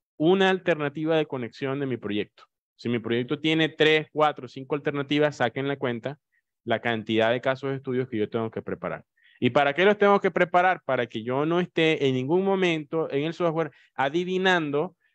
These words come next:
cuáles fueron los escenarios de operación o las variaciones que el ingeniero tuvo activadas cuando hizo las corridas. Bajo ninguna circunstancia debe suceder eso.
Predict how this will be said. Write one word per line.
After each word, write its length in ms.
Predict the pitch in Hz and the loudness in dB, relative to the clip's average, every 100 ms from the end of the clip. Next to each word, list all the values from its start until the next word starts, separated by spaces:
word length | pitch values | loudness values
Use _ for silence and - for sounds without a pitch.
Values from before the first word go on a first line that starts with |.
| _ | _
cuáles 360 | - 165 196 196 | 0 2 0 -4
fueron 220 | 196 190 | -4 -4
los 100 | 185 | -2
escenarios 440 | 170 139 139 156 175 | -4 -4 -4 -2 -2
de 60 | |
operación 560 | 175 175 175 170 170 170 | 0 -2 -2 -4 -6 -4
o 120 | 139 | -2
las 260 | 131 127 117 | -2 -4 -4
variaciones 640 | 139 156 151 170 160 160 | -4 -4 -4 -4 -4 -4
que 120 | - 135 | 0 0
el 80 | |
ingeniero 580 | 131 131 135 147 170 165 - | 0 -2 0 2 0 0 -2
tuvo 440 | 160 175 175 - | 0 2 0 -2
activadas 640 | 151 - 170 196 190 202 | -6 -8 -4 0 0 -2
cuando 260 | 165 135 123 | -6 -8 -8
hizo 160 | 123 | -6
las 140 | 120 110 | -6 -6
corridas. 380 | 98 90 80 - _ _ _ - | -8 -8 -10 -16 _ _ _ -2
Bajo 380 | 143 139 139 139 | 2 2 0 -2
ninguna 420 | 135 143 190 190 | -2 2 4 4
circunstancia 680 | 175 160 147 160 170 165 143 | 0 -2 -2 0 0 0 2
debe 220 | 135 135 | 2 2
suceder 400 | 131 107 101 95 | 0 -6 -2 -2
eso. 220 | 82 - | -4 -10